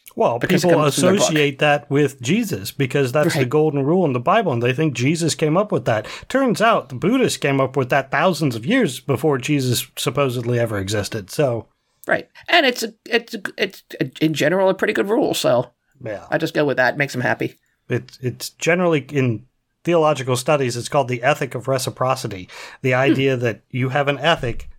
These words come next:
Speaker 1: that if I do something to you, that you'll m-, more likely do something to me. So, you know, do unto others as you would have them do unto you. It, this is a, that's the wording from the Bible,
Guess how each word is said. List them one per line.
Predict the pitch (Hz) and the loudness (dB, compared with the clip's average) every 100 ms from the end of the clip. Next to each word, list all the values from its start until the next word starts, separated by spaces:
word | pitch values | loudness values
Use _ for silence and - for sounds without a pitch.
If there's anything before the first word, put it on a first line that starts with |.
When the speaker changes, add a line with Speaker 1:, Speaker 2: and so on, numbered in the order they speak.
| - | -6
Speaker 1:
that | 127 120 120 - | -2 0 -2 -4
if | 127 127 | -4 0
I | 123 131 139 | 2 4 2
do | 131 127 160 | 0 0 0
something | 151 151 151 147 | 2 0 2 0
to | 131 | 0
you, | 131 165 165 131 123 | -2 2 2 4 2
that | 123 113 | 2 -2
you'll | 120 139 135 127 | 0 2 2 -2
m-, | 135 131 127 | -10 -12 -6
more | 127 131 143 | 0 2 2
likely | 139 135 139 | 0 -2 -4
do | 123 139 139 | -2 0 0
something | - 139 139 135 123 | 0 0 0 0 -2
to | 147 | 0
me. | 160 156 131 123 - - - | 2 4 4 2 -2 -10 -14
So, | - 127 123 120 120 113 113 110 120 | -4 0 2 2 2 0 -2 -4 -4
you | 139 123 | -4 -2
know, | 104 107 113 | -2 -4 -4
do | 123 131 | 0 2
unto | 139 151 143 | 2 2 2
others | 143 131 123 117 | 2 2 0 0
as | 117 120 | 0 0
you | 123 | 2
would | 123 | 2
have | 120 117 | 2 0
them | 113 | 0
do | 113 113 | 0 0
unto | 110 107 | 0 0
you. | 95 78 - - - | -2 -4 -6 -10 -8
It, | 131 123 | -4 -2
this | 139 135 143 | 0 0 2
is | 131 123 | 2 2
a, | 131 123 120 - _ | 2 0 0 -8 _
that's | 143 190 - | 2 2 2
the | 165 | 0
wording | 156 170 170 156 | 2 2 2 2
from | 147 | 2
the | 127 | 0
Bible, | 113 123 151 185 214 | 2 2 2 2 0